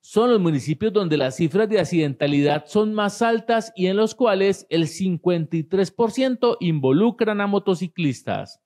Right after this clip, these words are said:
Para el diputado Mario Germán Fernández, hacen falta más controles por parte de las entidades, no solo en hacer respetar las normas de tránsito,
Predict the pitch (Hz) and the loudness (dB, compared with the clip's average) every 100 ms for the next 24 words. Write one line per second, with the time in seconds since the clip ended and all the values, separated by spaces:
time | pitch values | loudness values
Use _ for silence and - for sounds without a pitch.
0 | _ _ - 196 226 233 233 254 247 214 | _ _ -4 0 0 -2 -4 -2 0 2
1 | 208 214 190 156 151 135 151 151 160 156 | 2 0 -2 0 -2 -2 -4 -2 -2 -2
2 | 226 226 190 165 175 175 _ - - 202 | -4 -2 -2 -2 -2 -4 _ -18 -6 -6
3 | 196 220 - 214 214 - 220 208 220 220 | -2 -4 -2 -2 -2 -2 -4 0 0 0
4 | - - 147 127 214 226 226 165 139 123 | -2 -2 0 0 -2 -2 0 0 0 -2
5 | 143 123 127 151 180 127 - - 151 185 | -4 -4 -2 0 2 0 -4 -10 -2 -2
6 | 185 233 247 247 185 - 170 220 214 180 | 0 2 2 0 -2 -2 -2 -2 -2 -4
7 | - 156 180 220 226 226 214 220 226 233 | -2 -4 0 -2 0 0 0 0 -2 -2
8 | 214 160 180 190 185 | -2 -2 -2 0 -2